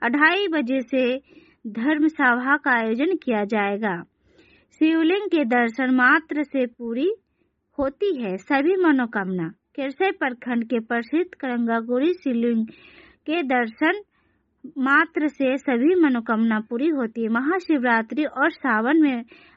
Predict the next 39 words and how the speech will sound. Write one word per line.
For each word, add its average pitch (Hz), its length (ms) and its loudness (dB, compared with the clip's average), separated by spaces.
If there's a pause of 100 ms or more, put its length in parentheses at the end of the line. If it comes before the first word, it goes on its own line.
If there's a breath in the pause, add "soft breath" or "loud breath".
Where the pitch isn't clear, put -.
भय 285 240 -2
श्रृंगार 240 560 2
होता 240 440 -4
है 196 200 -8 (540 soft breath)
और 320 260 0
मेला 254 420 2 (120)
का 240 260 -4
भी 247 180 -2
आयोजन 226 460 0
किया 226 300 0
जाता 208 340 -2
है, 254 180 -2
जिसमें 302 480 2
हजारों 240 500 0
की 311 160 -4
संख्या 226 460 -2
में 220 180 0
चार 269 340 0
राज्य 220 380 -2
के 254 180 -4
श्रद्धालुओं 220 560 -2
शिवलिंग 247 500 0
का 214 200 0 (520 loud breath)
दर्शन 320 380 0
करते 247 360 -2
हैं। 233 200 -2
इतिहास 277 600 2
के 320 140 -4
मुताबिक 247 600 -2
इस 285 220 -2
जगह 233 300 -2
को 285 200 -4
मनोकामना 233 640 0
शिवलिंग 247 600 0
के 233 180 -4
नाम 220 340 0
से 262 200 -4
जाना 202 360 -4
जाता 202 340 -4